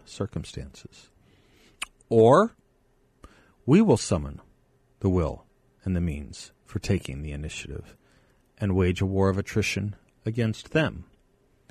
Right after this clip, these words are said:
and hope thereby to bring about the disintegration of their empire.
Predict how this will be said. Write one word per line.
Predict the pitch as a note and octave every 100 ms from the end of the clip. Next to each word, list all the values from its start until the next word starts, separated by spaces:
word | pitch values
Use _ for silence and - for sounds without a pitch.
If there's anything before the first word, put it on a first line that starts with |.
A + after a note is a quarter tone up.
| _ - _ -
and | G2+
hope | - G#2+ G#2 - - _
thereby | G2+ B2+ C3+ E2 E2 F2+ -
to | G2
bring | G#2 G#2+
about | G#2 F2+ F2+ - _ _ _ -
the | E2+
disintegration | - - G2 F#2+ F#2 E2+ - D#2+ E2 _ _ _ _ _ -
of | F#2
their | F2+ F2
empire. | D#2+ - - -